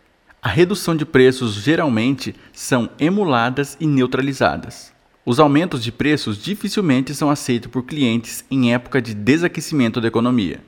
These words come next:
Quase todos os mercados internacionais são hoje altamente competitivos ou protegidos.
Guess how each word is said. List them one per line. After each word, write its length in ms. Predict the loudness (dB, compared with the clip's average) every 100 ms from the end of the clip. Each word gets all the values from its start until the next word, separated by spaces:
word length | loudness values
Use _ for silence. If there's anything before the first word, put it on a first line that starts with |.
| _ _ _ _ _ _
Quase 320 | 4 4 4 -4
todos 420 | -4 -4 -4 -6
os 100 | -2
mercados 600 | 0 0 0 0 -2 -4
internacionais 840 | -2 -2 -2 -2 0 0 -2 -6 -14
são 320 | -8 -2 0
hoje 260 | 0 -2 -2
altamente 580 | 0 0 0 -2 -2 -4
competitivos 880 | -10 -8 -6 -6 -4 -4 -4 -8 -14 _
ou 180 | -2 -2
protegidos. 1040 | -2 -2 -2 -2 -4 -4 -8 -8 -18 -20